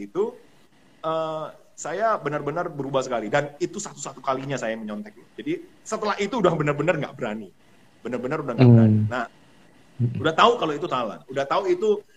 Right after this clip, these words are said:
Speaker 1: mau gimana nggak bisanya ujian, udah
Speaker 2: Hmm.
Speaker 1: jangan cari apa-apa lagi. Nah, itu, itu benar-benar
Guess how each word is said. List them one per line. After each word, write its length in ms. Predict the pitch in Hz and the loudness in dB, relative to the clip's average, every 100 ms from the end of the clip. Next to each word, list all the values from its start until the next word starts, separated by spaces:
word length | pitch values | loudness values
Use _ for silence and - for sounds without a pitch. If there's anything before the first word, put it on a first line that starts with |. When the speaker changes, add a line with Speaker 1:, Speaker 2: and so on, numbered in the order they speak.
| _ | _
Speaker 1:
mau 460 | 175 208 220 208 175 | 2 4 6 4 0
gimana 640 | 165 185 190 190 190 180 175 | -4 0 2 2 2 0 -4
nggak 260 | 160 165 | 0 0
bisanya 520 | 170 175 - 208 277 233 | 0 -6 -2 -2 -2 0
ujian, 560 | 165 156 131 127 175 | 0 -2 0 2 2
udah 320 | - 160 123 104 | 0 2 2 0
Speaker 2:
Hmm. 120 | 165 | 4
Speaker 1:
jangan 400 | 135 127 110 160 160 - | 4 6 2 0 -6 -6
cari 220 | 143 135 | -2 0
apa-apa 320 | 127 117 113 113 | 0 -2 -2 -2
lagi. 220 | 104 90 | -4 -8
Nah, 120 | 101 | -6
itu, 220 | 135 156 131 | -6 -4 -4
itu 160 | 131 | -2
benar-benar 500 | 156 127 117 127 147 | -2 -4 -6 -6 -6